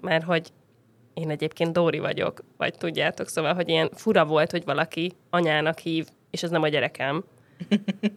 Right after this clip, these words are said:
Speaker 1: Szóval ilyen,
Speaker 2: Zavarba
Speaker 1: ilyen
Speaker 2: ejtő.
Speaker 1: Igen, igen, és nálunk, ö, mi azt is kimondtuk az Áronnal, fú, nagyon az elején, hogy mi nem fogjuk egymást anyának meg apának hívni. Valami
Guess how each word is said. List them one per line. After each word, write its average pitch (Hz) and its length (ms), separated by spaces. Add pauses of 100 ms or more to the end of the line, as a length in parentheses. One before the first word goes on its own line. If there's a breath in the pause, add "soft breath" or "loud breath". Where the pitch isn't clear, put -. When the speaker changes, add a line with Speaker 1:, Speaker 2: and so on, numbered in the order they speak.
Speaker 1:
Szóval 151 380
ilyen, 151 180
Speaker 2:
Zavarba 175 320
Speaker 1:
ilyen 147 160
Speaker 2:
ejtő. 156 440
Speaker 1:
Igen, 196 440
igen, 185 360
és - 160
nálunk, 165 460
ö, 160 320 (120)
mi 156 260
azt 170 200
is - 140
kimondtuk 151 440
az 120 120
Áronnal, 180 760 (840 soft breath)
fú, 160 640 (360 soft breath)
nagyon 180 360
az 151 140
elején, 175 400
hogy 175 140
mi 175 100
nem 175 160
fogjuk 151 280
egymást 151 340
anyának 147 360
meg 143 120
apának - 500
hívni. 139 520
Valami 196 300